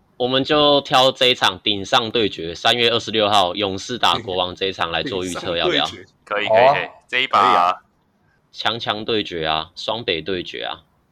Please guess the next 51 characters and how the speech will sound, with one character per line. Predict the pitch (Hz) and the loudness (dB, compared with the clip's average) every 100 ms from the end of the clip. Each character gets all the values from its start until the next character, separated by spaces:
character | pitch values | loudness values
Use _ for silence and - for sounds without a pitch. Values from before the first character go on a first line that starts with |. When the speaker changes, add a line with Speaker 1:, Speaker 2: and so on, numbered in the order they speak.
| _ | _
Speaker 2:
对 | 98 | -20
啊， | 92 | -18
秃 | 135 | -14
头 | 139 104 | -8 -8
打 | 101 90 | -6 -10
秃 | 117 | -12
头。 | 101 - - _ _ - | -12 -14 -14 _ _ -14
Speaker 1:
<laughs> | - 208 - 392 - | -6 -4 -4 -8 -10
顶 | - 113 | -10 -8
上 | - 127 127 | -4 -4 -4
对 | 139 113 | -6 -6
决。 | 110 - - | -8 -8 -6
Speaker 2:
<laughs> | - 123 170 - 196 370 320 - - - - - - - _ - - - - - - - - 466 | -4 -4 -4 0 0 -2 -6 -12 -20 -20 -20 -20 -20 -20 _ -20 -20 -20 -20 -20 -20 -16 -6 -4
Sam | - - 160 | 2 4 4
啦， | 117 101 | 2 0
Sam | 104 175 127 | 2 0 2
讲 | 120 104 | -2 -2
啦， | 87 | -4
Sam。 | 95 143 117 113 - - | -8 -8 -8 -10 -12 -8
Speaker 3:
好 | - | 0
啦， | 101 98 104 | 4 6 4
我 | 104 | 2
先 | 110 165 | -2 0
来， | 151 113 113 117 - _ _ _ _ _ - | 4 6 4 2 -4 _ _ _ _ _ -8
我 | 123 | -4
先 | 123 180 | -2 0
来 | 180 131 | 2 2
做 | 135 190 | 2 -2
个 | 143 110 | 2 0
简-， | - 110 95 95 | 0 -4 -4 -14
简 | - 98 | -8 -4
单 | 107 | -2
的 | 127 104 | -2 -2
分 | 107 | -4
析， | 107 98 101 | -6 -14 -10
毕 | 147 | -8
竟 | 156 147 - | -6 -6 -8
我 | - | -10
就 | 107 | -8
是 | 143 | -8
被 | 160 156 | -6 -8
排 | - 104 | -4 -2
毒 | 117 104 | -2 -6
的 | 104 | -6
那 | 113 117 | -2 -2
一 | |
个 | 107 | -2
嘛， | 82 | -4
对 | 82 85 | -6 -8
不 | |
对？ | 92 85 | -6 -8